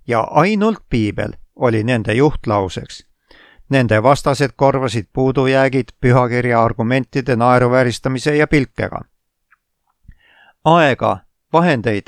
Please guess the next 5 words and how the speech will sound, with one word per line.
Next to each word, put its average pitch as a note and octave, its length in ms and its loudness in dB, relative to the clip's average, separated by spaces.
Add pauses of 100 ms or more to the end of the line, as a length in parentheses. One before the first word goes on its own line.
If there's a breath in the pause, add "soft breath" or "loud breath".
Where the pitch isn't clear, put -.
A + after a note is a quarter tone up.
ja B2 120 -2
talente D#3 640 0
kasutati - 640 -2
nende C3+ 360 0
laimamiseks, D3 880 -2